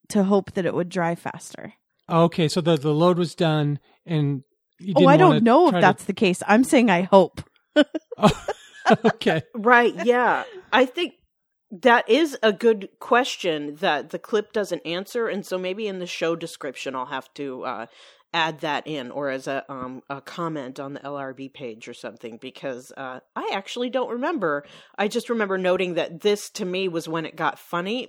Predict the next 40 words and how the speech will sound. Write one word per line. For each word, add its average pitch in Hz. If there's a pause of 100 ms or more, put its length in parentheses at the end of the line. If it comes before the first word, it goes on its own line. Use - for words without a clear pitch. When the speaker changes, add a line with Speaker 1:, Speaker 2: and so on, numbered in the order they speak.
(100)
Speaker 3:
but 156 (300)
it 196
is 240
kind 247
of 196
a 185
weird 180
situation 170
to 156
have 151 (120)
a 160
pair 156
of 135
underwear 151
in 139
the 143
dryer, 147
and 165
it's 170
not, 226 (300)
if 233
it's 269
in 311
the 427
dryer 196
by 175
itself, 302
it's 170
not 214
gonna 277
get 170
dry 208
very 175
<laughs> -
fast. - (800)
Maybe 233
he 269
didn't 214
know 165
that. -